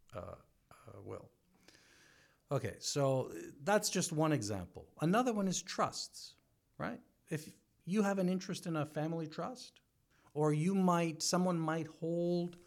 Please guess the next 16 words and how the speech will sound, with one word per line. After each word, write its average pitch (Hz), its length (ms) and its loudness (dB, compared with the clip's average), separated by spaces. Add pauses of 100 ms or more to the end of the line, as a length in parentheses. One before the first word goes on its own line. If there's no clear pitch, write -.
(200)
a 139 60 -2
property 165 880 -2
in 156 200 0
trust 151 460 -2
for 185 200 -6
you 202 340 -2 (320)
where 135 180 0
you 151 260 2
retain 185 420 -2
beneficial 160 580 -4
ownership, 170 540 -6 (420)
but 113 220 -4
they 139 100 2
have 147 220 0
legal 143 260 0
title, 175 540 -4